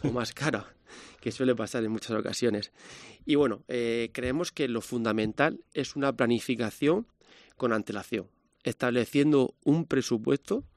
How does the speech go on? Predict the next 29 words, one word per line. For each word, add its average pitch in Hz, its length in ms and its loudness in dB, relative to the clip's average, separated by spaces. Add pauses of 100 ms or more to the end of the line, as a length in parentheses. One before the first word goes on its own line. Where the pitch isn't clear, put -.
(340)
y 139 140 0
siendo 190 320 4
realistas 160 800 -4
con 127 120 2
el 131 140 2
dinero 131 320 4
que 139 80 4
disponemos, 104 600 0 (280)
y 131 120 2
así 156 400 2 (240)
como 123 240 2
los 123 100 4
medios 135 320 4
de 135 140 4
pago 151 400 4 (120)
que 127 140 2
se 135 140 2
emplearán 123 600 2 (520)
para 151 240 4
evitarnos 147 580 4 (160)
endeudarnos 127 880 0
más 139 380 0
allá 147 400 2 (140)
de 131 100 6
lo 127 140 6
que 123 100 4
permita 127 380 4
nuestra 131 240 4
economía. 107 440 -4